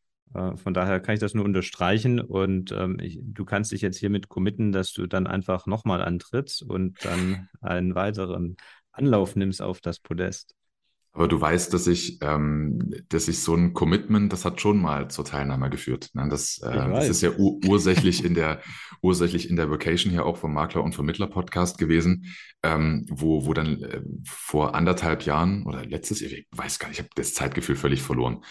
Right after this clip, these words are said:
Speaker 1: Das war
Speaker 2: Ähm,
Speaker 1: vor rund zwei Jahren, glaub ich.
Speaker 2: Oh Gott, so, äh, ja, das ist ja umso schlimmer. Auf jeden Fall war dann ja der, der Alex Tessmann dort auch mit dabei,
Speaker 1: Ja.
Speaker 2: der dann eben schon Dritter geworden ist.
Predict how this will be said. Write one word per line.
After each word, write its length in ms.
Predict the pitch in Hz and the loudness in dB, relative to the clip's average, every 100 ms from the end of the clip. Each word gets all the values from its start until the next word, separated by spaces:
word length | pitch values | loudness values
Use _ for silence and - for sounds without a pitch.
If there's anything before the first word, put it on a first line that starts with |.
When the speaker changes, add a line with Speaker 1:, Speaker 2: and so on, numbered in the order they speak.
| - - - | -14 -12 -8
Speaker 1:
Das 140 | - | 0
war 80 | 76 | 4
Speaker 2:
Ähm, 100 | 78 | 4
Speaker 1:
vor 160 | 104 | 2
rund 240 | 104 104 104 - _ - | -2 -2 -2 -8 _ -18
zwei 460 | - - - 113 | -16 -14 -2 2
Jahren, 280 | 117 92 87 | 2 2 -2
glaub 260 | 92 92 82 | -4 -6 -8
ich. 260 | - - _ _ _ _ - | -10 -14 _ _ _ _ 0
Speaker 2:
Oh 100 | 87 | 2
Gott, 200 | 80 - | 2 4
so, 180 | 107 | 4
äh, 180 | 92 76 | 4 0
ja, 140 | 69 - | -4 -4
das 160 | 73 | -4
ist 100 | 78 | -2
ja 120 | 76 | 0
umso 280 | 71 87 80 | 4 4 4
schlimmer. 340 | - 92 80 80 | 4 4 4 2
Auf 80 | 85 | 4
jeden 180 | 101 101 | 4 4
Fall 300 | 87 82 78 | 2 2 2
war 120 | 82 | 2
dann 140 | 87 | 2
ja 80 | 82 | 0
der, 220 | 82 76 | 0 0
der 160 | 78 78 | 0 2
Alex 260 | 85 82 | 2 -2
Tessmann 340 | - 98 92 90 | -4 -2 2 2
dort 160 | 87 | 2
auch 220 | - 92 - | 2 0 0
mit 160 | 110 | -2
dabei, 400 | 101 82 90 120 - _ _ | 0 2 0 0 -6 _ _
Speaker 1:
Ja. 140 | 117 113 - _ - - | -12 -12 -16 _ -14 -4
Speaker 2:
der 220 | 85 90 | 2 2
dann 180 | 87 87 | 4 4
eben 160 | 87 87 | 2 0
schon 180 | 85 | 0
Dritter 220 | 78 92 87 | -2 -2 -2
geworden 380 | 76 92 98 | 2 2 2
ist. 240 | 73 90 | -2 -6